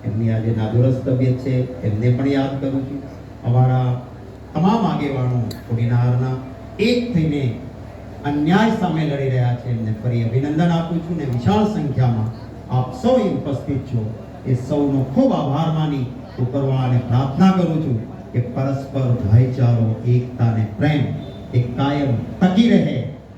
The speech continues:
અને અહીં વસતા સૌ સુજ્ઞજનોનો પરિવાર માટે પ્રાર્થના કરું છું કે અહીં વસતા લોકોનું ખૂબ સારું આરોગ્ય જળવાય,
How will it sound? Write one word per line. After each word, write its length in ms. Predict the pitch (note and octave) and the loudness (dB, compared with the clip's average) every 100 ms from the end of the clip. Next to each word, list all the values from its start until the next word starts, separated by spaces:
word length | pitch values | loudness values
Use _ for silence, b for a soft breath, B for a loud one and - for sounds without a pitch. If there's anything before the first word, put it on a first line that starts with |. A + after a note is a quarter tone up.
| - | -6
અને 200 | B2 B2 - - - - | -4 -6 -10 -16 -14 2
અહીં 320 | F3 B3 F#3 | 4 6 4
વસતા 440 | - - C3 A#2 G#2 - - - - | 0 -2 -4 -4 -4 -10 -16 -18 -6
સૌ 200 | - - | -4 -4
સુજ્ઞજનોનો 920 | - E3+ C3 C#3+ B2 C3 B2+ B2 A2 - - - - | -2 -2 0 2 2 2 2 2 0 -2 -8 -12 0
પરિવાર 600 | B2 B2+ C3+ D#3+ D#3+ C#3 | 4 4 4 2 0 0
માટે 380 | B2+ A#2+ A2+ G2+ - - F#2+ | -2 0 -2 -4 -8 -12 -6
પ્રાર્થના 480 | G2 C#3 C#3+ - G3+ | -2 0 4 6 6
કરું 360 | G3 D#3 C#3 C3+ | 4 2 0 -2
છું 320 | A#2 - - - - | -4 -6 -12 -16 -6
કે 320 | C#3 C3+ B2 - B2 | -2 -2 -2 -6 -2
અહીં 340 | C3 G3+ A3+ | 4 6 6
વસતા 240 | D#3 - C#3 | 4 0 -2
લોકોનું 640 | B2+ B2 B2 A2+ A2+ G#2 | -2 -4 -4 -4 -4 0
ખૂબ 220 | - B3 | 2 2
સારું 360 | - D3+ D3 B2 | 0 0 0 2
આરોગ્ય 360 | B2+ D3 E3+ | 2 4 4
જળવાય, 420 | D#3+ D#3+ D#3+ E3+ | 4 2 2 0